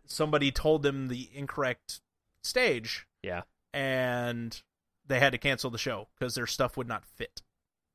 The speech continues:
Speaker 2: Kind of a big deal.
Speaker 1: Yeah. So they came, they came back. They're here. They're gonna play. I'm gonna go see them because we'll probably never come back again. <laughs>
Speaker 2: Eh,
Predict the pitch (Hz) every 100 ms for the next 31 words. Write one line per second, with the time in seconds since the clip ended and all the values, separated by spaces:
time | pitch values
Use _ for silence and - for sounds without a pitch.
0 | _ - 175 117 92 90 87 87 - _
1 | - 117 98 - - _ - - 120 117
2 | 117 120 156 165 147 151 214 220 202 202
3 | - - _ _ _ _ _ - 135 160
4 | 190 196 180 - 131 135 - 180 180 180
5 | 139 135 131 127 - 185 180 160 143 127
6 | 127 113 - 170 170 160 147 135 123 123
7 | 110 107 95 - _ _ _ _ - -
8 | 381 392